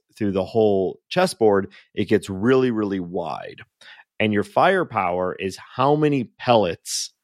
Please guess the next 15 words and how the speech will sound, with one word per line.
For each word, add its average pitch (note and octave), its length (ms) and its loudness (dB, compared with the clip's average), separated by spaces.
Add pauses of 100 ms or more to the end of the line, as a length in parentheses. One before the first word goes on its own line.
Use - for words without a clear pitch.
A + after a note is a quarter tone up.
(600)
are G#2 320 4
going G2+ 260 0
to F#2+ 80 -2
fire G#2+ 600 0
from F#2+ 340 0
your F#2 360 -2
shotgun. - 720 -6 (500)
And G#2 100 8
if, G2+ 180 6 (460)
let's F#2+ 160 -8
say, G2+ 80 -2
your F#2 140 0
firepower G2 760 0
is F#2+ 160 -6
four, A2+ 720 2